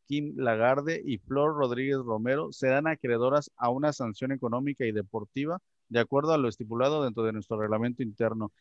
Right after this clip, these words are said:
En Club Necaxa reiteramos nuestro compromiso con nuestros valores institucionales y con el cumplimiento de los reglamentos internos en todas nuestras categorías que son la base para su desarrollo deportivo y humano",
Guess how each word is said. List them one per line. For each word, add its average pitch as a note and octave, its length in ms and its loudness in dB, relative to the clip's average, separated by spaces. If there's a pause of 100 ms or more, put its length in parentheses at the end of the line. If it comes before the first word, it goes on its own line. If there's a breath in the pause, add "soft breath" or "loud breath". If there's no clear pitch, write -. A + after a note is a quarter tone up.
(220)
En A#2+ 160 0
Club E3+ 220 0
Necaxa D3 440 2
reiteramos B2+ 480 4
nuestro A#2 240 -2
compromiso A#2 540 0
con B2 200 -4
nuestros G#2+ 340 -6
valores A#2+ 440 2
institucionales A#2+ 840 -4 (260)
y C3+ 140 -2
con B2+ 180 0
el A#2 100 -2
cumplimiento B2+ 540 2
de C3 60 6
los A2+ 100 4
reglamentos A#2+ 540 0
internos C#3+ 460 0
en A#2+ 100 -2
todas C3 220 4
nuestras A2+ 340 -4
categorías A#2 520 0
que B2+ 120 -4
son C3+ 340 -2
la A2+ 160 2
base C3+ 280 4
para B2+ 220 2
su A2+ 140 -4
desarrollo A#2 400 -2
deportivo B2 420 -4
y C3 40 0
humano", D3+ 340 0